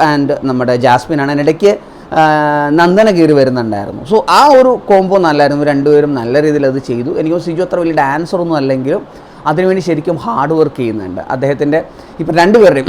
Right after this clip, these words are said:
<clears throat> ജാസ്മിൻ ഇച്ചിരി കൂടെ ഫ്ലെക്സിബിളാണ്, പക്ഷേ സിജു it ആ ഒരു ഫ്ലെക്സിബിലിറ്റിയോട് കോപ്പ് അപ്പ് ചെയ്യാൻ വേണ്ടി ശരിക്കും അതിന് വേണ്ടി വർക്കൗട്ട് ചെയ്യുന്നുണ്ട്. അത് നമുക്ക് കണ്ടാൽ അറിയാം, മനസ്സിലാവും. So, അത് നല്ലൊരു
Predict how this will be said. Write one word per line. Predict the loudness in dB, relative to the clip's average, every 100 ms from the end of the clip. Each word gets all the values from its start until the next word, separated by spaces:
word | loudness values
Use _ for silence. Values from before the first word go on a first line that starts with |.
| 2
<clears throat> | 2
ജാസ്മിൻ | 2 0 0 -2
ഇച്ചിരി | -4 -4
കൂടെ | -2 -4
ഫ്ലെക്സിബിളാണ്, | -4 -4 -2 -2 -4
പക്ഷേ | -10 -10
സിജു | 0 0 0 -10 -20 -10 -8
it | -8 0 2
ആ | 4 4
ഒരു | 4 4
ഫ്ലെക്സിബിലിറ്റിയോട് | 0 0 -4 -4 -2 2 4 2
കോപ്പ് | -4 -2 -2
അപ്പ് | 0
ചെയ്യാൻ | 0 0 0
വേണ്ടി | -2 -2 -4
ശരിക്കും | -6 -6 -4 -4 -2
അതിന് | -2 0
വേണ്ടി | 0 0
വർക്കൗട്ട് | -2 -2 -2 -2
ചെയ്യുന്നുണ്ട്. | -4 -2 -4 -4 -4
അത് | -2
നമുക്ക് | -2 -4 -6
കണ്ടാൽ | -6 0 2 0 -4 -10 -6
അറിയാം, | -4 -4 -4
മനസ്സിലാവും. | -8 -8 -6 -6 -4
So, | -4 -4 -8 -20 -6
അത് | -2 -2
നല്ലൊരു | 0 2 4